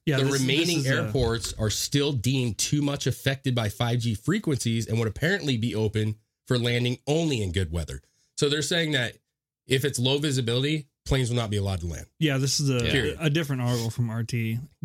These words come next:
Speaker 1: where the F A A,
Speaker 3: Mm-hmm.
Speaker 1: uh, reveals which planes can withstand five G interference, which is
Speaker 3: Oh,
Speaker 1: a,
Speaker 3: boy.
Speaker 1: there's a list of 'em.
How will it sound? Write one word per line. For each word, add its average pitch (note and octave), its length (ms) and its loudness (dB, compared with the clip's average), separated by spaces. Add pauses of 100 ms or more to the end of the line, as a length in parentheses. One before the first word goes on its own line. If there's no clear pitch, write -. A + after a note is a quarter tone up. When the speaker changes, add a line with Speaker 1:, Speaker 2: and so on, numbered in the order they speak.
Speaker 1:
where B2+ 180 2
the A#2+ 120 0
F A2+ 180 0
A A#2+ 60 0
A, A2+ 420 0
Speaker 3:
Mm-hmm. F#2+ 380 -2
Speaker 1:
uh, A2+ 360 0 (1400)
reveals C3 500 2
which C3 380 -2
planes A#2+ 400 0
can A2 440 -2
withstand A2 440 -4
five G#2+ 220 -6
G G#2+ 120 -4
interference, G#2+ 540 -4
which C3+ 160 0
is D#3+ 140 2
Speaker 3:
Oh, A#2 140 0
Speaker 1:
a, - 20 -4
Speaker 3:
boy. F2 200 2
Speaker 1:
there's D3+ 140 2
a A#2 60 -2
list C3 300 -2
of A2 100 -2
'em. G#2 200 -2